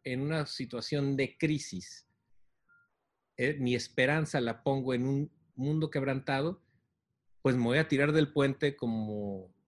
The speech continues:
el familiar que me acaba de decir que murió porque ya no aguantaba. Si yo lo pongo en el ser, ser supremo,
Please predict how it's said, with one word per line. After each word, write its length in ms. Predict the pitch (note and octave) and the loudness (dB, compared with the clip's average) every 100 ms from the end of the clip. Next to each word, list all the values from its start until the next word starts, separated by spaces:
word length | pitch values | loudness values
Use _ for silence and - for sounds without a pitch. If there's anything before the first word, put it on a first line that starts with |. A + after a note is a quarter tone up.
| _ - | _ -8
el 140 | A2 | -6
familiar 580 | A2 A2 A2 A2 B2+ A#2+ | -2 0 2 4 2 0
que 80 | A#2 | -4
me 120 | A2 | -2
acaba 280 | B2 B2 A#2+ | -4 -2 -2
de 100 | G#2+ | -4
decir 360 | G2+ A#2+ A2+ | -4 -4 -4
que 120 | - | -2
murió 480 | A2+ A2 G#2 G#2+ A#2+ | 0 0 -2 -2 -4
porque 260 | - G#2+ G#2 | -8 -12 -8
ya 120 | G#2+ | -6
no 100 | G#2 | -6
aguantaba. 580 | G2 G2 G#2 F#3 C3 - _ _ _ _ _ _ - | -8 -10 -2 0 0 -6 _ _ _ _ _ _ -20
Si 200 | - - | -8 0
yo 240 | C#3+ E3+ F3 | 4 2 4
lo 180 | G3+ G3 | 2 4
pongo 260 | G3+ G3 G3+ | 2 4 4
en 60 | |
el 160 | F#3+ E3+ | 4 2
ser, 200 | - F#3 | 4 2
ser 280 | - G3 E3+ | 4 4 4
supremo, 720 | - E3 F#3+ F3 E3 D#3+ | 0 0 4 6 4 0